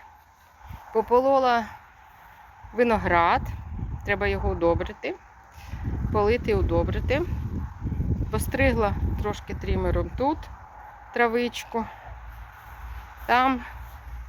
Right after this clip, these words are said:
теж постригла. Так класно з трімером. Люблю стригти все. <laughs> Постригла, м, шипшину.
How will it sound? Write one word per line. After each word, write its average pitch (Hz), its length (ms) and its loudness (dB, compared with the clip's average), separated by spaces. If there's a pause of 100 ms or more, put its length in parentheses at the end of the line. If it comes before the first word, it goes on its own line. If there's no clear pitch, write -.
(640)
теж 240 220 4
постригла. 220 800 4 (840)
Так 214 160 -4
класно 233 440 4
з - 60 -10
трімером. 185 560 0 (1160)
Люблю 190 320 4
стригти - 500 2
все. 240 320 4 (540)
<laughs> - 540 -10
Постригла, 277 720 4 (880)
м, 208 480 -2 (120)
шипшину. 220 760 4